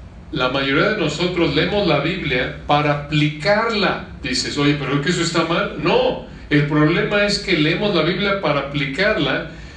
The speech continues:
sin haber entendido primero el significado correcto del texto. Ese es el problema. La mayoría de nosotros seguimos la tradición pietista,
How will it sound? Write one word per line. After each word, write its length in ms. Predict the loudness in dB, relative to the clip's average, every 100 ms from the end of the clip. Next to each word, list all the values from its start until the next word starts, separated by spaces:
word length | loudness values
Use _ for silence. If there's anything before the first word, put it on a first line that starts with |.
| -10
sin 340 | -4 0 2 2
haber 340 | 2 2 2
entendido 800 | 0 -2 0 0 0 -2 -2 -2
primero 420 | -2 -2 0 0 0
el 80 |
significado 920 | 0 -4 -6 -6 -8 -2 0 0 -2 -2
correcto 580 | -4 -2 -2 -4 -6
del 200 | -6 -6
texto. 600 | -4 -4 -4 -6 -8 -10 -12 -16 -18 -4 0 2 0 -6 -14 -18 -18 -18 -18 -18 -18 -20 -20 -10
Ese 160 | -8 -6
es 80 | -6
el 100 | -6
problema. 360 | -6 -6 -8 -12 -16 -18 -20 -20 -20 -18 -18 -18 -18 -18 -18 -14 -4
La 200 | 0 0
mayoría 420 | 0 2 4 2
de 180 | 0 0
nosotros 880 | 0 0 -2 -2 0 -2 -2 -6 -12 -18 -20 -20 -20 -20 -20 -20 -20 -20 -12
seguimos 560 | -6 -2 0 2 2 2
la 140 | 2
tradición 720 | 0 -2 -2 -2 0 -2 -2 -4
pietista, 1000 | -2 -2 -4 -4 -4 -4 -4 -4 -6